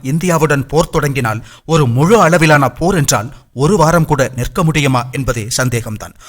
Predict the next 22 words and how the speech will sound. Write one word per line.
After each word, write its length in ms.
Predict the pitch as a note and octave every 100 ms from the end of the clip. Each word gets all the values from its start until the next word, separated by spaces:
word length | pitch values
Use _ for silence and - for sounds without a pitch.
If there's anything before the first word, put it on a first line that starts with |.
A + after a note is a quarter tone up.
| - -
காரணம், 400 | F#3 G#3+ F3+ -
அவர்கள் 340 | D3+ G3 F3+ -
அவ்வளவு 400 | B2+ F3+ G#3 D3
பலவீனமானவர்கள். 920 | B2+ B2+ B2+ C3 A2+ G#2+ G2+ - F2+ - - -
அதனால்தான் 500 | A#2+ F3 G#3 A3 A3
பாகிஸ்தான் 520 | F3+ F#3 G#3+ - E3+ -
அணு 240 | C3+ F#3 A#3
ஆயுதம் 320 | G3+ F#3 D#3
பயன்படுத்துவோம் 600 | D#3 F#3+ E3 D3+ C#3+ C#3+
என்று 240 | C3 B2+ G#2+ - A2+
பயமுறுத்தி 540 | A#2 C#3 C#3+ C3+ C3+ A#2+
பார்க்கிறது. 440 | A2+ - G#2 - - - - -
காரணம், 380 | E3+ F3 D#3 -
அதை 220 | - G3 G3
தவிர 360 | D3+ F#3+ F#3
அவர்களுக்கு 540 | C3 D3+ C3+ C3 - A#2 -
வேறு 220 | B2+ C3
வழி 280 | G#2+ A2+ C#3 C#3 -
தெரியவில்லை. 540 | B2+ B2+ - E2+ F2+ - - _ _
எனவே, 240 | D#3+ E3 C#3+ - -
இந்தியாவுடன் 680 | C3+ E3+ G#3 G3+ G3 F3+
போரிடும் 440 | - F#3 F#3 D#3+